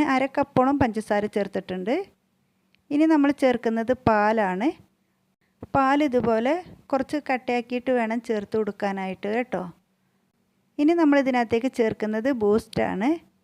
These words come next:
ബൂസ്റ്റ് ഇതുപോലെ ചെറിയൊരു പാക്കറ്റാണ് ചേർത്തിട്ടുള്ളത്. അടുത്തതായിട്ട് നമ്മൾ ചേർക്കുന്നത് പാൽപ്പൊടിയാണ്. ഇതുപോലെ പത്ത് രൂപയുടെ ഒരു പാക്കറ്റ് പാൽപ്പൊടി മുഴുവനായിട്ടും ചേർത്ത് കൊടുക്കണം. ഇനി നമുക്കിത് നല്ല പോലെ ഒന്ന് ബ്ലെൻഡ് ചെയ്തിട്ടെടുക്കാം.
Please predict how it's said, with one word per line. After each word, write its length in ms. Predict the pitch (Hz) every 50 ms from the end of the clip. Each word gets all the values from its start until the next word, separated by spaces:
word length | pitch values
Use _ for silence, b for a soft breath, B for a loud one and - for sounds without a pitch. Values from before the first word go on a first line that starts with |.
| _ _ _ _ _ _ _ _ _ _ _ _ _ -
ബൂസ്റ്റ് 380 | 254 277 277 269 - - 330
ഇതുപോലെ 420 | 320 262 277 262 269 262 254 269 320 370 392 311
ചെറിയൊരു 400 | - 302 277 277 277 269 269 254
പാക്കറ്റാണ് 600 | - 262 247 233 233 - 233 233 233 226 214 220
ചേർത്തിട്ടുള്ളത്. 800 | 226 - 226 208 202 - 196 196 - 208 196 196 196 190 226 311 392 381 - - _ _ _ _ _ _ _ _ _ _ _ _ _ _ _ _ _ _ _ _ _ -
അടുത്തതായിട്ട് 560 | 262 277 269 - - 302 302 302 302 302 320
നമ്മൾ 220 | 302 294 269 254 269
ചേർക്കുന്നത് 560 | 262 - 247 233 226 226 233 220 226 233 254 277 -
പാൽപ്പൊടിയാണ്. 840 | - 240 220 214 214 214 - - 226 226 233 226 208 185 190 233 320 - - _ b b b b b b _
ഇതുപോലെ 320 | 302 294 302 294 302 294 311
പത്ത് 280 | - 294 277 - - 277
രൂപയുടെ 440 | 262 269 254 226 247 240 247 254 320
ഒരു 160 | 330 285 247 247
പാക്കറ്റ് 440 | - 240 226 226 - 226 220 - 240
പാൽപ്പൊടി 480 | - - 226 214 208 208 - 214 208 247
മുഴുവനായിട്ടും 760 | 254 240 214 208 208 220 226 220 202 190 196 - - 302 370 - - _ _ _ _ _ _ _ _
ചേർത്ത് 280 | - 233 220 220 - 226
കൊടുക്കണം. 480 | 214 208 196 190 185 - 202 208 277 381 392 - - - _
ഇനി 180 | 294 302 302 339
നമുക്കിത് 440 | 320 320 285 262 247 - 254 233 262 302 330
നല്ല 340 | 285 247 233 226 233 233 254
പോലെ 320 | 247 - 226 220 220 220 240 - -
ഒന്ന് 200 | 226 226 226 233
ബ്ലെൻഡ് 340 | 220 226 214 214 208 208
ചെയ്തിട്ടെടുക്കാം. 680 | 214 214 202 202 202 - 190 180 180 170 - - 254 330